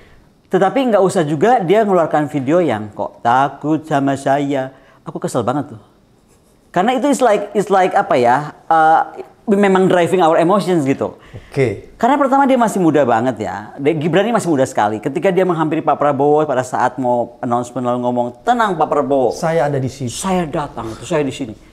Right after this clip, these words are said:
Speaker 1: Itu kalau buat saya, itu menghina Pak Prabowo. Ini kalau saya pribadi ya.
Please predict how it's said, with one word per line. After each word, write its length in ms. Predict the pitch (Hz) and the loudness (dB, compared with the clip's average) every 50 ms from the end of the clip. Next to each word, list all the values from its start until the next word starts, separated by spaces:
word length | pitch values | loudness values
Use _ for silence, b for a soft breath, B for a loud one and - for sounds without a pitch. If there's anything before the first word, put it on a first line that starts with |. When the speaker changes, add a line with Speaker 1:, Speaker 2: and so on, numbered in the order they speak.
| b b b b b b b b b b b - | b b b b b b b b b b b -8
Speaker 1:
Itu 240 | 175 143 - 226 | -6 -6 -4 -2
kalau 160 | - 180 170 151 | 0 0 0 2
buat 240 | 143 160 160 156 | 2 0 0 0
saya, 320 | - 208 196 175 131 120 131 - - - | -2 -2 -2 -2 -2 -4 -6 -12 -16 -8
itu 160 | - 190 - - 202 | -6 -4 -2 0 0
menghina 240 | 190 180 170 156 135 | 2 2 2 2 0
Pak 80 | 143 | -2
Prabowo. 480 | - - 117 113 139 123 101 92 - - | -2 -4 -4 -4 -2 -4 -6 -8 -6 -2
Ini 160 | - 214 247 | 0 2 2
kalau 160 | 220 220 190 | 2 2 2
saya 80 | 208 202 | 2 2
pribadi 320 | 190 185 202 185 156 127 | 2 2 2 2 2 0
ya. 80 | 107 | -2